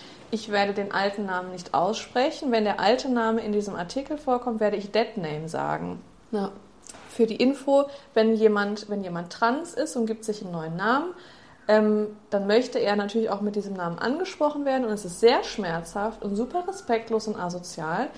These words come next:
Speaker 1: den Menschen mit einem falsch-, wenn ich das weiß,
Speaker 2: Mhm.
Speaker 1: dass er neue Pronomen und einen neuen Namen hat, falsches Pronomen zu
Speaker 2: Ja.
Speaker 1: nehmen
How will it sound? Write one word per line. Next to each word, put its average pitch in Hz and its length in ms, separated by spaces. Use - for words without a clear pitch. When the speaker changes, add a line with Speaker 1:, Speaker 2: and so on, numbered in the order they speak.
Speaker 1:
den 208 120
Menschen 220 400
mit 202 160
einem 185 100
falsch-, 175 380
wenn 196 120
ich 175 120
das - 180
weiß, 196 540
Speaker 2:
Mhm. - 40
Speaker 1:
dass 196 200
er 180 80
neue 170 240
Pronomen 247 480
und 208 80
einen 185 80
neuen 160 240
Namen 247 240
hat, 262 160
falsches 180 400
Pronomen 254 480
zu 214 120
Speaker 2:
Ja. 269 60
Speaker 1:
nehmen 269 320